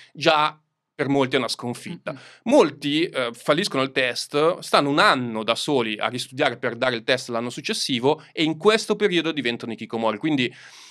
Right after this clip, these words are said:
Speaker 1: non è solo una qualcosa legato alle scuole superiori, anche se in Italia molti si isolano durante i quindici anni. Questa è l'età media che ho individuato all'interno dell'associazione.
Speaker 2: Quindi durante il liceo, diciamo, durante le scuole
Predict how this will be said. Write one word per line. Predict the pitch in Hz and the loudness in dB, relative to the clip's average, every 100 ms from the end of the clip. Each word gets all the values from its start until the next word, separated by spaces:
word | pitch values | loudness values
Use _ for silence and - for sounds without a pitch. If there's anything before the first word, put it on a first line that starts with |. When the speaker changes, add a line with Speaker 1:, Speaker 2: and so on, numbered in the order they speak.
| - _ | -20 _
Speaker 1:
non | 170 226 | 2 4
è | 262 | 4
solo | - - 202 185 175 165 - | 0 4 6 8 6 2 -2
una | 160 147 147 143 - _ _ _ _ _ _ _ | -6 -2 2 0 -2 _ _ _ _ _ _ _
qualcosa | 143 135 131 147 | 0 0 2 2
legato | 143 135 135 | 4 2 0
alle | 131 | -2
scuole | 123 135 127 | -2 -2 -2
superiori, | 131 127 123 123 113 117 | -2 -2 0 2 0 2
anche | 143 156 | 0 0
se | 139 | -2
in | 135 | 2
Italia | 147 147 139 | 2 4 4
molti | 127 131 160 156 | 2 2 0 0
si | 147 131 | -6 -6
isolano | 117 120 113 | -4 -4 -2
durante | 117 117 117 | -2 -2 -4
i | |
quindici | - 113 107 - | -8 -6 -6 -6
anni. | 104 92 95 | -8 -10 -12
Questa | 98 117 - 120 | -8 -8 -2 0
è | 113 | 0
l'età | 113 113 | -4 -2
media | 113 113 110 | -2 0 0
che | 117 113 | 0 0
ho | 120 | 0
individuato | 120 117 113 117 123 120 113 | 0 -2 -4 -2 2 2 2
all'interno | 117 110 113 113 | -4 -4 -4 -4
dell'associazione. | 113 110 113 - | -4 -4 -8 -4
Speaker 2:
Quindi | 180 175 | 0 0
durante | 160 160 151 | 2 0 0
il | 147 | -4
liceo, | 143 - 139 | -4 -4 -2
diciamo, | 135 131 135 139 | -2 -2 -2 0
durante | 139 139 131 | 0 0 -2
le | 139 | -4
scuole | 127 135 131 127 127 127 | -4 -4 -4 -4 -6 -10